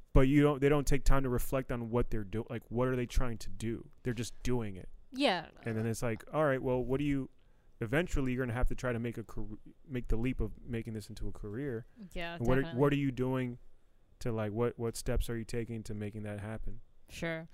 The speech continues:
Speaker 2: And I think, like, you and I, and I mean, I'm assuming that you have this too. You kind of look at things with an aerial view, like, pragmatically.
Speaker 1: Sure, yeah, you have
Speaker 2: A
Speaker 1: to.
Speaker 2: lot of people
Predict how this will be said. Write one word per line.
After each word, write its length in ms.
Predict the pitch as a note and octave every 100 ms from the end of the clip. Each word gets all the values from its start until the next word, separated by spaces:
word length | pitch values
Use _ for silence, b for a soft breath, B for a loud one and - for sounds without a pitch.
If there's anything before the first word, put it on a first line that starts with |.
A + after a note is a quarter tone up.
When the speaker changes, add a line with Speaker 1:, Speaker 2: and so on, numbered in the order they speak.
| b b
Speaker 2:
And 320 | G#3 G3 G3
I 120 | F3+ F#3+
think, 300 | A#3+ A#3 G#3+
like, 220 | G3 F3+
you 260 | F3 F#3
and 140 | F3+ E3+
I, 560 | E3 E3 E3 E3 E3 - -
and 300 | E3+ E3 - - - - -
I 120 | G3+
mean, 160 | F3
I'm 100 | E3+
assuming 380 | E3+ - G3 F3+
that 100 | F3
you 140 | F3 E3
have 160 | D#3+
this 120 | D#3
too. 160 | - -
You 220 | D#3+ D#3+
kind 260 | F3 - A3+
of 100 | F#3
look 240 | F3 F3 F3
at 140 | D#3 -
things 340 | F3 E3+ E3+
with 140 | E3 D#3+
an 140 | E3
aerial 480 | E3 D#3+ E3 E3 D#3+
view, 500 | D3+ D#3 D#3 E3 F#3 -
like, 240 | - D#3 -
pragmatically. 880 | E3+ D#3+ D#3+ E3 D#3+ D3+ - D#3 D3+
Speaker 1:
Sure, 300 | E3 C#3 F3+
yeah, 160 | C#3+
you 100 | E3+
have 120 | A#2+ D#3
Speaker 2:
A 20 |
Speaker 1:
to. 40 |
Speaker 2:
lot 200 | F#3+ A#3+
of 60 | B3
people 240 | A#3 G3